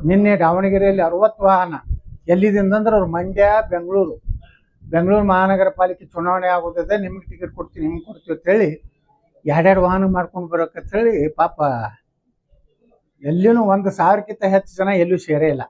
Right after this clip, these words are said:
ಬಿಜಾಪುರ್ನಲ್ಲಿ ಭಾಳ ಅದು ತಮ್ಮ ತಾವೇ ಬೆನ್ನು ಚಪ್ಪಿಸ್ಕೊಂಡು ಪ್ರೆಸ್ ಮೀಟ್ ಮಾಡಿ ಎಷ್ಟು ಜನ ಇದ್ರು? ಇಡೀ ದರ್ಬಾರ್ ಹೈಸ್ಕೂಲ್ ಗ್ರೌಂಡದ ಕೆಪಾಸಿಟಿ ಸೀಟ್ಸ್ ಕುರ್ಚಿ ಕೂಡ್ಸಿದ್ರೆ ಐದು ಸಾವಿರ. ಆದ್ರೆ ಟ್ವೆಂಟಿ ಫೈವ್ ಪರ್ಸೆಂಟ್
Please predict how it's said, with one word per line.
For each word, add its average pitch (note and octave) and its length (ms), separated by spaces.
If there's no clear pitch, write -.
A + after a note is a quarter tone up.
ಬಿಜಾಪುರ್ನಲ್ಲಿ G3+ 920
ಭಾಳ F#3+ 220
ಅದು F3 340
ತಮ್ಮ F3+ 240
ತಾವೇ F#3+ 240
ಬೆನ್ನು F3 240
ಚಪ್ಪಿಸ್ಕೊಂಡು E3 720
ಪ್ರೆಸ್ C#3 300
ಮೀಟ್ D#3+ 160
ಮಾಡಿ A2+ 440
ಎಷ್ಟು A3 180
ಜನ G3+ 140
ಇದ್ರು? D#3 680
ಇಡೀ G#3+ 360
ದರ್ಬಾರ್ G#3 420
ಹೈಸ್ಕೂಲ್ G#3 400
ಗ್ರೌಂಡದ F#3+ 640
ಕೆಪಾಸಿಟಿ F#3 580
ಸೀಟ್ಸ್ - 420
ಕುರ್ಚಿ F3 280
ಕೂಡ್ಸಿದ್ರೆ G3 480
ಐದು F#3+ 140
ಸಾವಿರ. D#3 280
ಆದ್ರೆ F#3+ 200
ಟ್ವೆಂಟಿ G3+ 280
ಫೈವ್ B3+ 260
ಪರ್ಸೆಂಟ್ A#3 340